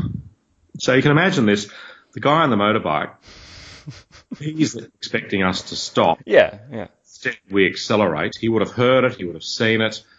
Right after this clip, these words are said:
Speaker 1: and then he would have then realised, and, and, and I guess the scary thing is at this point is that if he hadn't have moved,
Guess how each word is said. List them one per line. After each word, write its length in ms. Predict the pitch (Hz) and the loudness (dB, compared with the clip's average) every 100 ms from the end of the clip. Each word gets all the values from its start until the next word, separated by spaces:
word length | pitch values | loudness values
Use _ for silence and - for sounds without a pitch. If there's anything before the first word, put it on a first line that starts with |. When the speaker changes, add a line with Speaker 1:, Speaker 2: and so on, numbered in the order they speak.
| _ _ _ _ | _ _ _ _
Speaker 1:
and 300 | 98 98 92 | -4 -2 -2
then 340 | 98 98 95 | 0 2 0
he 140 | 95 110 | 2 2
would 120 | 107 | 2
have 200 | 95 87 | 0 -2
then 260 | 104 113 123 | 0 2 2
realised, 560 | 104 87 78 76 85 110 | 2 2 0 -4 -4 -6
and, 220 | 110 - | -6 -4
and, 220 | 113 104 | -4 -4
and 260 | 117 117 117 _ _ - | -4 -4 -4 _ _ -4
I 100 | 101 | 0
guess 240 | 107 - | 0 -2
the 100 | - | -6
scary 420 | - - 98 120 | -2 2 4 4
thing 160 | 117 87 | 2 0
is 160 | 82 82 | 0 0
at 60 | |
this 140 | 101 104 | -2 -2
point 360 | - 90 82 - | -2 -4 -4 -6
is 120 | 101 | -4
that 140 | 101 - | -4 0
if 200 | 120 - | 0 2
he 160 | 113 | 2
hadn't 380 | 110 123 120 107 - | 2 0 0 -2 -2
have 180 | 98 85 | -6 -2
moved, 800 | 92 117 117 80 110 170 - | 0 4 4 4 2 0 -10